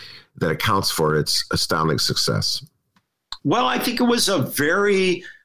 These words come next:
Speaker 2: unusual, eccentric main character who the audience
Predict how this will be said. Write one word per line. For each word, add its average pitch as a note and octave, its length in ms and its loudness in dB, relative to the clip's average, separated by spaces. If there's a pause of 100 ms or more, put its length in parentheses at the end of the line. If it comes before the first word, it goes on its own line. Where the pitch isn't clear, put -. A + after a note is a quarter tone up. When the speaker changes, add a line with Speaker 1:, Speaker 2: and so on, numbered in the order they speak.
(220)
Speaker 2:
unusual, D#3 960 4
eccentric D3 880 0 (100)
main D3 460 0
character B2+ 800 0
who D3+ 560 4
the C3 260 0
audience D3 760 0